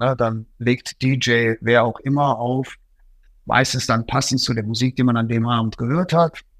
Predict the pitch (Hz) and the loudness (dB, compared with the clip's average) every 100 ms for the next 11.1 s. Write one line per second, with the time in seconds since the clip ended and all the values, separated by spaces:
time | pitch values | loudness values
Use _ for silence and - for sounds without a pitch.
0 | _ _ - 120 123 117 117 117 131 143 | _ _ -8 -4 -2 0 0 -2 -2 -2
1 | 139 123 127 - 123 117 113 - 160 - | -2 -2 -2 0 -2 -2 -6 -4 -4 -2
2 | 143 143 139 143 151 - _ _ _ _ | -2 2 2 2 -4 -6 _ _ _ _
3 | _ _ _ _ _ - 131 123 131 135 | _ _ _ _ _ -6 -4 -2 0 4
4 | 139 180 190 175 160 151 - 214 160 143 | 4 4 2 0 -2 -4 -4 -4 -2 0
5 | 151 190 233 - _ _ _ _ _ _ | 2 0 0 -10 _ _ _ _ _ _
6 | _ _ 143 - 151 151 139 135 127 123 | _ _ -8 -4 -2 -2 -2 -2 -2 -2
7 | - 151 147 151 143 - 139 143 127 123 | -2 -2 -2 -2 -2 -2 -2 -2 -4 -6
8 | - 151 165 147 123 127 - _ _ _ | -4 0 2 2 -2 -6 -16 _ _ _
9 | _ _ 131 120 120 123 - _ _ _ | _ _ -2 0 -2 -6 -12 _ _ _
10 | _ _ - 147 151 - 156 143 151 - | _ _ -4 -2 -2 0 0 0 -2 -8
11 | - | -14